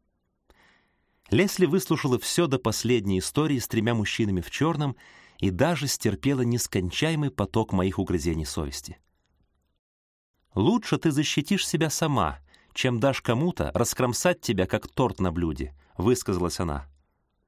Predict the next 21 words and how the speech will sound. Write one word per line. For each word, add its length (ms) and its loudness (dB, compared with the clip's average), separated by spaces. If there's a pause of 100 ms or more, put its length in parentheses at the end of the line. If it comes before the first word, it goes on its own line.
(680)
Странно, 520 0
но 140 0
её 240 0
слова 400 0
успокоили 580 -2
меня 200 -2
гораздо 380 -2
лучше, 440 -4 (460)
чем 220 -2
все 260 0
увещевания 680 0
мистера 380 -2
Джорджа 460 -2
и 40 0
Гидеона. 640 -2 (1700)
"Значит, 680 0
ситуация 680 -2
такова", 540 -2 (320)
сказала 500 0
она 140 0
наконец. 540 -6